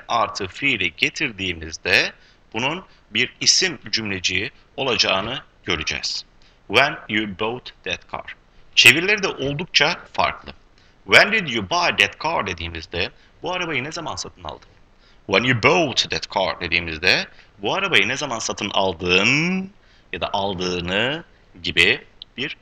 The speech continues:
isim cümleciği şeklinde çevrilecek. Örneklerimize devam edelim. "Where do you spend your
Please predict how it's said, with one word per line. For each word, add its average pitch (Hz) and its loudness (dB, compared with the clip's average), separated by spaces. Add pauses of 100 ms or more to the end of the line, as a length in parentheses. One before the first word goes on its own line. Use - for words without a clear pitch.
isim 156 -2 (260)
cümleciği 101 -2 (120)
şeklinde 98 -2 (180)
çevrilecek. 82 -2 (1120)
Örneklerimize 185 4
devam 185 2
edelim. 98 -10 (1040)
"Where 180 10
do 214 0
you 208 0
spend 185 2
your 120 2